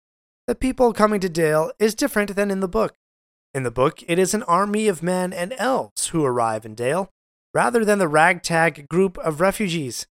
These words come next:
This is partly because the journey would have taken several days, and the people had no supplies, while the elves were already on the march soon after the dragon died. One tragic nod to the detail of Dale.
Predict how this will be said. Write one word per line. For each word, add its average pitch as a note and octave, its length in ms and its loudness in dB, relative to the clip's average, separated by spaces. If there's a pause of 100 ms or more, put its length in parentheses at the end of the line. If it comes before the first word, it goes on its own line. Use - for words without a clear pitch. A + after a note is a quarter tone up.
(420)
This C#4 160 -2
is A#3 80 -4
partly G#3+ 360 0
because D3+ 440 -2
the D3 80 -2
journey D#3+ 340 4
would C#3 140 0
have B2+ 100 -4
taken D3+ 440 -2
several C#3 360 -2
days, G3 560 2
and B3+ 260 -2
the C4 100 -2
people A#3+ 340 -4
had F3+ 340 0
no D3 160 0
supplies, C#3 760 -2 (520)
while G#3+ 220 2
the G3 160 0
elves E3+ 360 2
were B3 120 -4
already G#3+ 300 6
on D3 120 0
the C#3+ 60 -2
march F3+ 420 2 (100)
soon D#3 460 -2
after C#3+ 300 -2
the C#3+ 80 -4
dragon B2+ 400 0
died. C#3 400 0 (880)
One B3 380 0 (100)
tragic A3+ 420 -2
nod B2+ 460 2
to D#3+ 100 -6
the D3 100 -4
detail D3 600 0
of C#3 140 -4
Dale. C3+ 400 -2